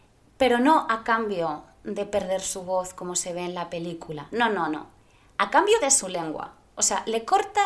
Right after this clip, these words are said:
la lengua, la bruja le corta la lengua a la sirenita, ¿vale? Así, plan, de un plumazo, se la corta. Y entonces, eh, la condición, además de la lengua,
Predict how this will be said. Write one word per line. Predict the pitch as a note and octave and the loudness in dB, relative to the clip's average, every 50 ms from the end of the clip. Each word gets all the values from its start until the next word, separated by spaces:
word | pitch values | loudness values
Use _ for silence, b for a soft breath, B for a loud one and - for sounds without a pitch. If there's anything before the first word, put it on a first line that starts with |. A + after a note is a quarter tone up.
| G4+ - | 0 0
la | A#3+ A#3 A3 | -2 0 0
lengua, | A3 A#3+ B3 B3 B3 A#3+ B3 - | 0 0 -2 -2 -4 -6 -6 2
la | G#3+ G#3+ B3 | 4 6 6
bruja | - G#3+ - C4 | 6 4 4 2
le | G#3 E3+ | 0 0
corta | - F3+ D#3+ - E3 D#3+ | 0 -2 -4 -2 -2 -2
la | E3 G3+ | 0 0
lengua | B3+ C4+ C4+ B3+ | 0 0 0 0
a | A3 G3 | 0 0
la | E3+ - | -2 -6
sirenita, | - F#3 E3+ - D#3+ D#3 D3 - - A2+ | -8 -8 -10 -10 -10 -10 -8 -8 -6 -4
¿vale? | C3 G3 C4+ E4+ F4+ - | -4 -2 -4 -4 -4 -4
Así, | F3 - - G3 | -4 -4 -4 -4
plan, | E3 - - D4 D#4 C#4 G3 D#3+ - - - - - | -8 -8 -6 0 2 2 2 2 0 -4 -10 -8 -6
de | C4 | -4
un | C4 | -2
plumazo, | C4 A#3+ G3+ E3 D3 C#3 - D#3+ - | -2 0 0 0 0 0 -2 -4 -6
se | - F3+ | -4 -4
la | F3 F3+ - | -6 -6 -4
corta. | F#3 F3+ - - - - - - B B B B B B B B B B B B B | -4 -4 -4 -4 -8 -12 -14 -16 B B B B B B B B B B B B B
Y | - C#4 | -4 0
entonces, | C#4 C#4 C4+ B3+ C4 - F#3 E3 E3 E3 - - - - | 0 2 0 0 -2 -6 -8 -4 -4 -4 -4 -6 -6 -6
eh, | G#3 G3+ G3 G3 G3 F#3+ F#3+ F#3 F3+ F3+ F3+ F3 E3+ E3+ - - _ - | -4 -2 -2 -2 -2 -2 -2 -2 -2 -4 -4 -6 -8 -10 -12 -16 _ -2
la | G3+ G#3+ F#3+ | 0 0 0
condición, | - G3+ G3 G3 G3 F#3 - - B3 A#3 A#3 | 0 -2 -6 -6 -8 -8 -6 -4 -2 -2 0
además | A3+ A3+ A3+ A3 A#3 A3+ A3+ - | 0 0 0 0 0 0 0 -2
de | F3 E3 | -4 -6
la | - G3+ | -6 -6
lengua, | F#3+ F#3+ A3+ A#3 G3+ F#3 F3+ G#3 C#4+ | -6 -4 -4 -4 -4 -6 -6 -6 -8